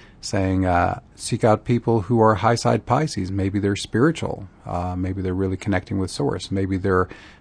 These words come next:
uh, doing a lot of creative expression, another beautiful way to use Pisces. But be cautious about those who are low side Pisces. Uh,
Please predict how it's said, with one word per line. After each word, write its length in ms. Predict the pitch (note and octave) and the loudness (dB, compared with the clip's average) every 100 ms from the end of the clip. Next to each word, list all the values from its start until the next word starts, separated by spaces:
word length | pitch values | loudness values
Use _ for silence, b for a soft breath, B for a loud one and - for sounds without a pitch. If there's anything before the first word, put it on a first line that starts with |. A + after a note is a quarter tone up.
| B - | B -6
uh, 260 | G2 F#2+ | -2 -2
doing 220 | F#2 G2 | 0 0
a 60 | F#2+ | 2
lot 140 | F2+ | 2
of 80 | F#2 | 2
creative 320 | - G#2 F#2+ | -2 -2 0
expression, 640 | F#2 - - C3 B2+ F2+ E2 | -2 -2 2 2 2 -4 -4
another 240 | F#2 G#2+ | -2 -2
beautiful 380 | F2+ F#2+ - F#2 | -2 -4 -4 -2
way 140 | F2+ | -2
to 80 | F2+ | -4
use 180 | E2+ - | -6 -8
Pisces. 600 | - C#3 C#3 - G#2+ - B B B B | -2 -2 -2 -6 -10 -16 B B B B
But 200 | G#2+ F2 - - | -2 -2 -4 -16
be 100 | - | -12
cautious 800 | F#2 - - B2 D3+ F#2+ - - - | -10 -4 2 2 2 -4 -6 -8 -8
about 480 | F#2+ G2 F#2 F2+ - b b - | -2 2 4 2 -2 b b -6
those 320 | G2 F#2+ F#2 | -2 -2 -2
who 160 | - F#2 | -2 2
are 200 | F2 F2+ | 4 4
low 160 | B2 | 4
side 380 | F3+ - F2 F2 | 4 2 -2 -4
Pisces. 580 | - F2 F#2 - - - | -6 -6 -8 -12 -12 -8
Uh, 340 | F2+ F2+ F#2 | -6 -4 -6